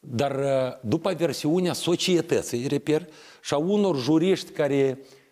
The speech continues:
uh, nici nu le-ar da voie să prășească în ogradă, după cum sunt ei juriști, că stai în Ogla, l-o lăsat să pleci pe Platon. Spuneți-mi, vă rog,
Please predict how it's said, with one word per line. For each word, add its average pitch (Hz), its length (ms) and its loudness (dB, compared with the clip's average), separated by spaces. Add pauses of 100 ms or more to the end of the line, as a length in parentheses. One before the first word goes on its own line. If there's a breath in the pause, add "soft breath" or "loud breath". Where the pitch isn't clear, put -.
(100 loud breath)
uh, 135 520 2
nici 139 240 -2
nu 170 120 0
le-ar 160 220 2
da 147 160 2
voie 139 260 2
să - 60 -12
prășească 131 500 -2
în 117 80 2
ogradă, 101 440 0
după 107 260 -2
cum 123 200 -4
sunt 123 220 -2
ei 123 160 2
juriști, 123 360 -2 (420 loud breath)
că 240 260 2
stai 202 320 0
în 196 140 0
Ogla, 214 320 2
l-o 185 240 2
lăsat 180 300 0
să - 80 -14
pleci 165 280 0
pe - 80 -18
Platon. 123 320 -4
Spuneți-mi, 196 480 -4
vă 170 60 2
rog, 117 200 -2